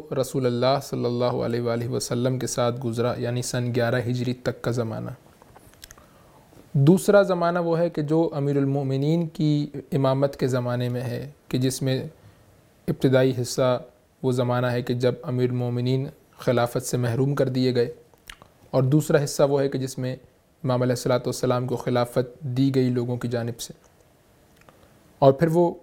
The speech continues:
چھ ماہ کا مختصر عرصہ جس میں خود امام علیہ الصلاۃ والسلام نے خلافت سنبھالی اور اس کے بعد صلح کا واقعہ پیش آیا۔ اور اس کے بعد تیسرا حصہ امام علیہ الصلاۃ والسلام کی زندگی کا صلح کے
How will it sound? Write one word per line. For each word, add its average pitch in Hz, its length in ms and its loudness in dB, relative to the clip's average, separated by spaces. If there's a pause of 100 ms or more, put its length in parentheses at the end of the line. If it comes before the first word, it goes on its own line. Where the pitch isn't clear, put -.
(260)
چھ 160 200 6
ماہ 156 160 4
کا 156 120 -2
مختصر 143 480 0
عرصہ 131 160 -2
جس 135 200 -4
میں 147 80 -6
خود 139 160 0
امام 135 220 -2
علیہ 127 100 -2
الصلاۃ 127 340 -2
والسلام 135 460 0
نے 127 180 -4 (840)
خلافت 127 640 2
سنبھالی 123 520 0
اور 123 180 4 (180)
اس - 120 -14
کے - 80 -4
بعد 123 200 2 (200)
صلح 131 280 0
کا 127 120 -4
واقعہ 120 380 -2
پیش 123 220 -8
آیا۔ 131 120 -10 (1200)
اور 185 120 6
اس 190 100 0
کے 220 80 -2
بعد - 220 0
تیسرا 202 400 0
حصہ 190 180 -2
امام 165 240 0
علیہ 160 120 2
الصلاۃ 156 300 0
والسلام 151 380 -2
کی 156 80 -4
زندگی 147 420 -2
کا 160 160 0
صلح 202 440 2
کے 185 160 0